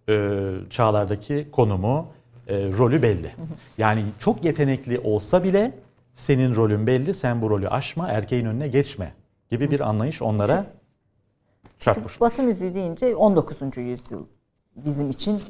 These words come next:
Speaker 2: e, on dokuzuncu yüzyıl bestecileri öne çıkıyor. On sekiz ve on.
Speaker 1: Öne çıkıyor, daha fazla dinleniyor kuşkusuz Beethoven'dan itibaren. Yani bugün repertuara baktığınızda en fazla dinlenen, sevilen besteciler onlar.
Speaker 2: E, bu, o,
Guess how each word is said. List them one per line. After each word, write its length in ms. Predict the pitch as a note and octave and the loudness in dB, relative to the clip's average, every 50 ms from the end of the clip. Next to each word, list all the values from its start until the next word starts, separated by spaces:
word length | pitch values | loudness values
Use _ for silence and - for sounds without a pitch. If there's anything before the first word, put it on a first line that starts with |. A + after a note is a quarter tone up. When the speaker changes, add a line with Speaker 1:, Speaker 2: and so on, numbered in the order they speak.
| - | -6
Speaker 2:
e, 160 | E3+ D3+ D3 | -6 -4 -2
on 180 | - D#3+ E3+ D#3+ | 0 0 2 2
dokuzuncu 420 | D3+ - - - - C#3+ C3+ C3+ | 2 0 -2 -8 -6 -6 -6 -6
yüzyıl 240 | C3 - C#3 C3+ C3+ | -8 -8 -8 0 2
bestecileri 560 | D#3 D#3+ D#3 - - D#3 - - C#3+ F3+ G3 | 2 2 2 0 -4 -6 -4 0 0 2 4
öne 200 | F3+ E3 D3 G#2+ | 4 4 2 0
çıkıyor. 340 | - - - - - C3 C3+ | -6 -10 -12 -10 -6 -4 -2
On 80 | C#3+ C3 | -2 -2
sekiz 320 | C3 - A2+ - - C3 | -4 -6 -10 -10 -10 -8
ve 40 | B2+ | -8
on. 220 | - - C#3+ C#3 | -6 -4 -4 2
Speaker 1:
Öne 220 | B2+ - B3 D#4+ D#4 | 4 4 6 6 4
çıkıyor, 460 | - - G3 - - C3+ B2+ B2+ B2 | 2 2 0 4 6 6 6 8 8
daha 200 | C3 C#3 D3+ G3+ | 8 8 6 6
fazla 440 | - - D#3+ D3 B2 A#2+ C#3+ C#3+ A#2+ | 8 10 8 8 10 8 6 6 6
dinleniyor 680 | C3 B2+ B2 A#2 G#2+ G2 F#2+ F#2 F#2 F#2 G2+ A#2 C#3 D#3 - _ _ | 6 4 4 2 2 0 0 0 0 0 0 -2 -4 -6 -12 _ _
kuşkusuz 520 | - C#3+ - - - - - - - - | -8 -8 -6 -6 -8 -8 -8 -12 -2 0
Beethoven'dan 540 | B2+ A#2 A2 A#2 A2+ G#2 - G#2 G2+ G2 G2 | 2 2 4 4 2 4 2 0 0 0 0
itibaren. 560 | G#2 G2 - G#2 G#2 G2+ F#2+ G2 B2 D3+ E3 E3+ E3+ - - | -2 -2 0 2 2 4 4 4 2 0 -2 -6 -10 -6 -4
Yani 240 | B2 G#2 A2 A2+ | -4 -2 0 2
bugün 240 | C3 C#3 A2 A2 A#2 | 2 4 4 4 4
repertuara 560 | A2+ B2 A2+ B2 A2+ A2 - A2+ G2+ G2+ A2 | 6 4 6 6 4 4 4 2 2 4 6
baktığınızda 540 | A#2 B2+ B2+ - - A2+ F#2+ F#2 F#2 F#2+ C3 | 6 4 4 4 2 2 2 2 0 0 0
en 160 | D3 F3 E3+ | 0 2 0
fazla 360 | D3 - G#2+ G2 F2+ G#2+ G#2 G2 | 2 2 0 2 2 0 0 2
dinlenen, 360 | B2+ A#2+ A2 G2 G2+ A2+ C3+ | 0 0 0 0 0 -2 -4
sevilen 400 | - - B2 G#2+ G2+ G#2+ G#2+ F#2+ | -2 -2 0 0 0 0 0 -2
besteciler 420 | F2+ E2+ - F#2+ F2+ F2 A2+ A2 | -4 -4 -4 -6 -2 0 0 0
onlar. 400 | G2 G2+ G2+ G#2 - - _ _ _ _ _ - _ _ _ _ _ _ _ F#3+ | 0 -2 -6 -12 -18 -20 _ _ _ _ _ -20 _ _ _ _ _ _ _ -2
Speaker 2:
E, 360 | G3+ G#3 G#3 G3+ G3+ G3+ G3 G3 F#3 F3+ F3 - - G3+ | 0 0 2 2 0 0 -2 -2 -6 -8 -10 -12 -8 -2
bu, 380 | A3 C4 D4 D#4 D4 A#3 F3 G#3+ | 2 4 4 4 4 4 4 6
o, 300 | G#3+ G#3+ G#3 G3+ F3+ | 6 6 6 4 2